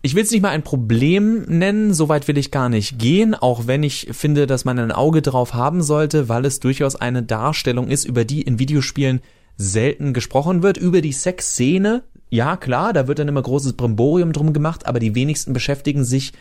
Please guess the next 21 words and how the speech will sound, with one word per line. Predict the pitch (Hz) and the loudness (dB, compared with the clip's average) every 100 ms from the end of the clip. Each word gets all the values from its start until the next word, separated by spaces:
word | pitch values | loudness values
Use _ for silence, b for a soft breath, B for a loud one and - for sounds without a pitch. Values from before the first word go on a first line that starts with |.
| b b b | b b b
auch | 123 | -2
damit, | 127 131 143 147 - b b | 0 -2 0 -2 -6 b b
dass | 120 | -4
die | - 113 110 | -2 -2 0
Wege, | 190 160 123 90 _ - | 0 2 -2 -2 _ -8
die | 135 | -6
zu | 139 | -2
diesen | 135 127 | 0 0
Sexszenen | 120 135 - 131 123 | 0 -4 -2 -2 -2
führen, | - 127 | -2 -2
oftmals | - 131 - 135 127 - | 0 -2 -2 -2 -2 -6
sehr, | 104 - - 160 160 | -12 -10 -4 0 0
sehr | 151 147 | 0 0
fragwürdig | - 131 135 143 135 123 | 0 -2 0 0 0 0
sind | 139 131 b b b | 0 0 b b b
und | 131 131 - | 0 0 0
ein | 131 131 - | 0 0 0
Ich | 135 123 - | -2 -2 0
gebe, | 135 156 175 202 214 - _ | 2 4 4 2 0 -6 _
ich | 131 - | -6 -2
nehme | 123 139 151 117 101 | 0 2 2 2 0